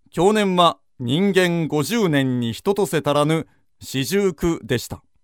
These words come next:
ついで光秀は新築二条御所に信長の嫡男、信忠を襲い、これも自陣に追い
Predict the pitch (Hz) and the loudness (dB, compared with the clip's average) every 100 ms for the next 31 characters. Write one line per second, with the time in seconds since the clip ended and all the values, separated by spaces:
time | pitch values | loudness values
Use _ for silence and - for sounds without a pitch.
0 | _ _ _ _ _ _ _ _ _ _ | _ _ _ _ _ _ _ _ _ _
1 | _ _ _ _ _ _ - 196 190 185 | _ _ _ _ _ _ -8 0 2 0
2 | 180 185 156 147 147 - - 170 180 - | -4 -4 0 2 2 -2 -8 -4 -4 -4
3 | 180 147 147 196 214 196 190 165 156 - | -4 -2 0 2 2 2 0 0 -4 -4
4 | 135 151 156 151 151 143 - 135 160 143 | -6 -2 -2 0 0 -2 -6 -4 0 0
5 | 98 _ _ 123 147 220 196 170 160 170 | -2 _ _ -2 0 0 2 2 4 0
6 | - 123 143 139 117 _ _ _ _ - | -2 -8 -4 -4 -6 _ _ _ _ -2
7 | 180 190 180 - 139 135 143 139 127 123 | 0 0 -2 -6 -6 -4 -2 -2 -2 -4